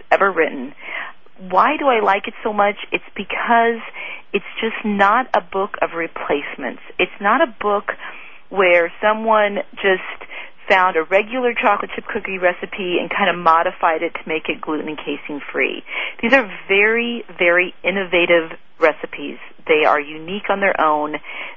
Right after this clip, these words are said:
They, you never feel, I think, in the book, not, none of the recipes make me feel like I'm substituting.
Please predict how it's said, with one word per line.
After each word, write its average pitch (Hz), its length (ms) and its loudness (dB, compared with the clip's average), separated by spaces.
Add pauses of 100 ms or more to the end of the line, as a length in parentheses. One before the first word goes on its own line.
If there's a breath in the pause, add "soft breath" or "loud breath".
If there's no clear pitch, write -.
(100)
They, 160 380 4 (500)
you 185 140 -8
never 254 500 2
feel, 214 280 4 (100)
I 208 160 4 (100)
think, 170 180 -10
in 175 60 -8
the 160 60 -6
book, 160 220 2 (160)
not, 190 280 0
none 240 160 2
of 302 80 0
the 277 60 -6
recipes 226 480 -2
make 202 160 -2
me 190 80 -6 (140)
feel 185 260 6
like 156 220 4
I'm 160 140 -4 (140)
substituting. 143 760 -4